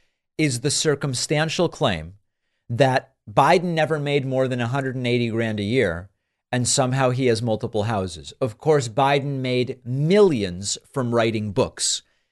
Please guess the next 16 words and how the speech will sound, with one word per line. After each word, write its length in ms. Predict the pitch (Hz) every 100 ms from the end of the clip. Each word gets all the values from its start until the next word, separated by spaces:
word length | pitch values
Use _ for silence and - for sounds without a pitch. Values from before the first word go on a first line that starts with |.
| _ _ _
and 180 | 131 127
that's 260 | 135 127 -
completely 600 | 135 117 - 143 110 139
public. 540 | 127 131 90 78 _ _
It's 180 | 151 -
completely 760 | - 180 - - 214 214 226 190
public. 520 | 185 170 101 - _ _ _ 98
Right 360 | 120 165 226
or 120 | 214
wrong, 480 | 160 160 143 98 90
Biden 340 | 113 120 120 117
made 240 | 107 98
millions 480 | 104 117 131 131 123
from 240 | - 110
writing 340 | 110 104 101 90
books. 460 | 90 - - -